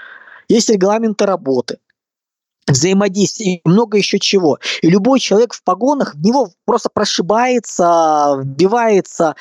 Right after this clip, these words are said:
с потом и кровью, что нужно делать. Его посреди ночи разбуди, и он бу-, тебе даст нужный результат. Это, собственно говоря, эта дрессура очень важна, и она делается обязательно.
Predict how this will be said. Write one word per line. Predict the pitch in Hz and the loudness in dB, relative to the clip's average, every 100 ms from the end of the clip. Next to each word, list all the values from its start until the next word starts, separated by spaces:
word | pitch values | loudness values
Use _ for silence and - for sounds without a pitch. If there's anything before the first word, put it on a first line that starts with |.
| - | -14
с | - - | -14 -4
потом | 254 240 180 180 | 0 0 0 -2
и | |
кровью, | - 226 269 220 | 0 2 2 -2
что | - 214 | -2 0
нужно | 220 180 196 | 0 0 0
делать. | 180 165 113 - _ _ _ _ _ _ _ _ _ _ _ _ - | 2 0 -2 -14 _ _ _ _ _ _ _ _ _ _ _ _ 0
Его | 202 | 2
посреди | 247 185 208 202 208 220 | 2 -2 -2 0 0 2
ночи | 226 208 - | 0 0 0
разбуди, | 147 151 165 220 285 | -2 -2 -2 0 0
и | 262 185 | 2 0
он | 240 190 | 0 -2
бу-, | 185 | -6
тебе | - 185 220 | -6 0 2
даст | 170 202 - | 2 -2 0
нужный | 196 185 175 | -2 0 0
результат. | 160 196 - 139 - - - - _ _ - | -2 -4 -2 -4 -6 -14 -12 -14 _ _ -4
Это, | 202 - 208 | -2 0 -2
собственно | 202 - 160 | -2 0 2
говоря, | 156 160 160 151 143 135 135 156 - | 2 2 0 0 0 -2 -4 -10 -4
эта | 202 196 | 0 0
дрессура | 160 175 - 240 226 156 139 131 123 127 | 0 -4 -2 0 2 2 0 0 -2 -2
очень | - 202 220 | 0 0 0
важна, | 180 170 208 | -2 -2 -4
и | 170 | -2
она | 170 180 | -2 0
делается | 185 180 - 165 | 0 0 0 -2
обязательно. | 165 170 151 123 127 | 0 -2 -2 -6 -12